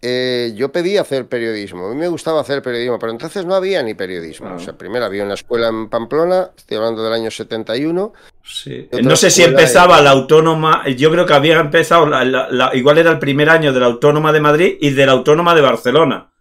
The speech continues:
Speaker 2: Porque
Speaker 1: Sí,
Speaker 2: yo creo
Speaker 1: no,
Speaker 2: que el
Speaker 1: en mi caso no.
Speaker 2: setenta y uno, yo, yo soy de la promoción del setenta y cuatro de Barcelona, de Bellaterra.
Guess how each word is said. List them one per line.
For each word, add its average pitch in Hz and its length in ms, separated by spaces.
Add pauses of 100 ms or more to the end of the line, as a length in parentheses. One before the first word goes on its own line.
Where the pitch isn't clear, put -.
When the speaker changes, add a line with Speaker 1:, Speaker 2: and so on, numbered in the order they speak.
(760)
Speaker 2:
Porque 120 220
Speaker 1:
Sí, 131 60
Speaker 2:
yo 160 80
creo 175 120
Speaker 1:
no, 175 80
Speaker 2:
que 165 80
el 165 60
Speaker 1:
en 151 60
mi 147 40
caso 151 60
no. 143 100
Speaker 2:
setenta 139 240
y 147 120
uno, 196 340
yo, 185 160
yo 160 220
soy 190 140
de 196 60
la 185 120
promoción 175 360
del 180 140
setenta 143 400
y 135 80
cuatro 170 300
de 160 60
Barcelona, 131 580
de 110 40
Bellaterra. 110 640